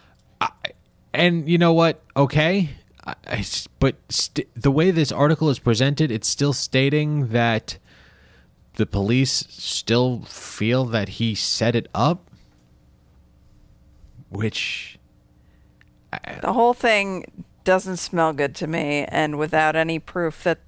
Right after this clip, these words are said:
Speaker 2: that this actor did anything wrong, I'm just, I'm gonna stick with believing the victim.
Speaker 1: Yeah, that's, I guess, the, the, the, the,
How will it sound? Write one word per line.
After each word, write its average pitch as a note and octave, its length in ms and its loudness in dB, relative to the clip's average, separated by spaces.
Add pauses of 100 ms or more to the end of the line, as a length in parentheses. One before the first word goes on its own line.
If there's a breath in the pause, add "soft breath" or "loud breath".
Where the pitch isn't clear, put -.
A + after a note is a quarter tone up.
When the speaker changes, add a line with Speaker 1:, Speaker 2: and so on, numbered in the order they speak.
(120)
Speaker 2:
that D#3 320 2
this D#3+ 240 -2
actor D#3 360 0
did E3 160 0
anything F#3 440 -2
wrong, G3+ 360 2 (380 loud breath)
I'm F3 400 2
just, - 400 -4 (120)
I'm E3 360 0 (100)
gonna E3 240 0
stick - 380 -6
with E3+ 240 -2 (240)
believing E3+ 380 -2
the E3+ 60 -2
victim. D#3+ 440 -2 (400)
Speaker 1:
Yeah, C#3+ 300 2 (320)
that's, - 400 -2 (120)
I G#2 100 -2
guess, A#2 180 -2
the, G#2 140 -6 (140)
the, G2+ 140 -6 (220)
the, G#2 280 0
the, F#2 240 -4